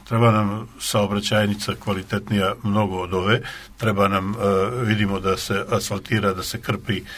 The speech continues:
ono što se može zakrpiti, ali, e, to je daleko od onoga što nama zaista treba i što nam je potreba. E, riva, e, gradska, e, isto tako propada,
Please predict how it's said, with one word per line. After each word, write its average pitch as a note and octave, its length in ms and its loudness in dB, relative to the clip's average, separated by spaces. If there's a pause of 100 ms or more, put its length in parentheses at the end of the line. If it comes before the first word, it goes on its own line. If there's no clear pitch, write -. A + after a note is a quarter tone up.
(260)
ono G#2 240 2
što - 140 -6
se - 160 -4
može A2+ 300 6
zakrpiti, G#2 600 2
ali, G2 340 2
e, A2 40 -2 (1160)
to A2 120 2
je G#2 80 4
daleko G2+ 320 2
od F#2 80 -2
onoga F#2+ 340 0
što G2 400 -4 (180)
nama G2+ 360 2 (340)
zaista G#2+ 480 2
treba G#2 360 0
i F#2 40 -2
što G2 160 -6
nam F#2 140 -6
je F#2 80 -8
potreba. A#2+ 460 4
E, - 540 -4 (400)
riva, A#2 340 6
e, - 220 -2 (280)
gradska, G#2 520 2
e, F#2+ 580 -2
isto - 200 -2
tako G2+ 300 0
propada, G#2 540 2